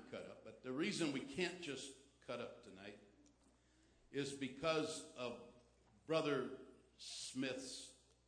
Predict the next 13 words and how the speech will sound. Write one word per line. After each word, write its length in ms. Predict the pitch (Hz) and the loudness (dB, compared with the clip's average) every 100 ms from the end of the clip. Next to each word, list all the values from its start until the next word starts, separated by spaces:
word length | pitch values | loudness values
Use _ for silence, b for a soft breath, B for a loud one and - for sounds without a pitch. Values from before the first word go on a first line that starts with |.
| _ - - - _ _ 113 | _ -20 -20 -20 _ _ -6
report. 500 | 113 - - 151 82 - - - - - - - - - - - - - - - - 71 - - - - - - - - - - - | -4 -4 0 0 0 -4 -12 -20 -20 -20 -20 -20 -20 -20 -20 -20 -20 -20 -20 -20 -20 -20 -20 -20 -20 -20 -20 -20 -20 -18 -20 -14 0
If 260 | 143 - 165 | 2 2 4
we 160 | 240 | 8
were 160 | 214 160 | 10 8
pushed 420 | - 220 214 - | 8 6 6 4
off 260 | 180 160 160 | 4 4 4
on 160 | 151 | 0
the 100 | 131 | 0
side 680 | 131 - 180 156 120 101 107 110 | 0 2 4 6 6 4 2 -2
in 100 | 117 | -2
some 280 | - 135 127 | 0 0 0
peripheral, 720 | 131 120 151 147 123 110 104 104 - - - - _ _ _ 107 | 0 2 4 4 2 2 0 -4 -10 -18 -20 -20 _ _ _ -4
non-important, 1400 | 127 165 160 156 147 131 127 127 120 107 147 151 - | 4 6 8 8 8 6 4 4 -2 0 4 6 6